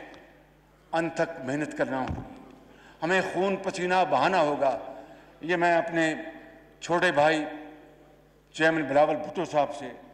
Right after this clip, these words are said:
मौलाना असद, असद साहब से और जनाब खालिद सिद्दीकी साहब से और अपने बहुत मोहतरम भाई जनाब मैंगल साहब से और जनाब,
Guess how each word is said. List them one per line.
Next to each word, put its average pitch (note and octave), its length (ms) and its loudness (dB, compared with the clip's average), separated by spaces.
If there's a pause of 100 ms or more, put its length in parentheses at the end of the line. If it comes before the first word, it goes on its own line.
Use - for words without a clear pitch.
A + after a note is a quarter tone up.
(480)
मौलाना E3 380 4 (240)
असद, G3 200 -2 (120)
असद F3+ 280 0
साहब E3+ 260 4
से C#3 240 -6 (640)
और D#3+ 140 4
जनाब D#3 300 4 (280)
खालिद D#3 260 4
सिद्दीकी E3 340 -6
साहब D#3 240 4
से C3 260 -8 (580)
और D#3+ 180 4
अपने D#3+ 280 0 (760)
बहुत F3 400 6
मोहतरम E3 320 -2
भाई C#3+ 220 4 (640)
जनाब D3+ 560 0
मैंगल F3 340 2
साहब D3+ 360 4
से B2+ 180 -8 (1080)
और D3+ 100 2
जनाब, D3+ 460 2